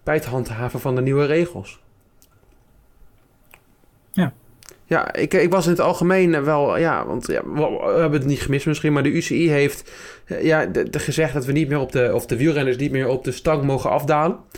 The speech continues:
Speaker 1: En de handjes
Speaker 2: Ja.
Speaker 1: mogen niet meer los op het stuur. De ene kon ik wel begrijpen, dat handjes los op het stuur kon ik niet helemaal begrijpen.
Speaker 2: Nee, snap ik ook niet. Mm.
Speaker 1: Maar hetzelfde geldt eigenlijk voor André van den Ende. Die was het heel met me eens en die ging meteen aandaken van, ja,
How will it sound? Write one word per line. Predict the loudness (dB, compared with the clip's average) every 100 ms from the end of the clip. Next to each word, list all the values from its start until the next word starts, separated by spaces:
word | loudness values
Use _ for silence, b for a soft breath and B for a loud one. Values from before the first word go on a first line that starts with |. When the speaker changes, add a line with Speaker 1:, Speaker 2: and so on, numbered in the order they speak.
| B B
Speaker 1:
En | B 2
de | 4
handjes | 4 4 4
Speaker 2:
Ja. |
Speaker 1:
mogen | 2 2 4
niet | 4
meer | 4
los | 4 2
op |
het | 0
stuur. | 0 0 2
De |
ene | 4 4 4
kon | 2
ik |
wel | 2
begrijpen, | 0 0 2 2 0
dat | 0
handjes | 0 0 0
los | 0
op | -2
het | -4
stuur | -2 0
kon | 2
ik | 0
niet | 0
helemaal | 0 0 0
begrijpen. | -2 -2 -2 -4 -10 -12 -8
Speaker 2:
Nee, | 2 4 4 0
snap | -2 0
ik | 2
ook |
niet. | 2 0 0
Mm. | 0 2
Speaker 1:
Maar | 2
hetzelfde | 2 2 2 2
geldt | 0 2 2
eigenlijk | 2 0 -2
voor | -2
André | -2 0 0
van | 0 0
den | 0
Ende. | 0 2
Die | 0
was | -2
het | 0
heel | 2
met | 4 2
me |
eens | 2 0 0
en | -2
die | 0
ging | 0
meteen | 2 2 2 2
aandaken | 2 4 2 0 -2
van, | -2 0
ja, | 2 2 -2